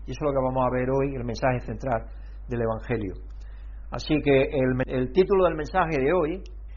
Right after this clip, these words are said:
y eso es una mujer encorvada, aunque no lo veáis, pero una mujer encorvada totalmente, y lleva un haz de leña encima, no se ve,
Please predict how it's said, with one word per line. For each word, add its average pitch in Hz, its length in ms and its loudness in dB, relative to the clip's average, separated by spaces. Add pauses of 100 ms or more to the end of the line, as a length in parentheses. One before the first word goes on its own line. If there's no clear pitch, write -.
(200)
y 185 80 0
eso 196 120 -2
es 240 80 6
una 214 160 6
mujer 196 280 4
encorvada, 165 720 4
aunque 135 260 -6
no 147 80 -2
lo 151 120 2
veáis, 156 280 2
pero 139 140 -4
una 135 80 -2
mujer 135 220 4
encorvada 131 400 6
totalmente, 131 520 -2
y 135 140 -4
lleva 170 200 0
un 160 120 0
haz 175 120 2
de 151 120 0
leña 156 280 2
encima, 139 440 -2
no 139 100 -6
se 127 180 -4
ve, 123 200 -2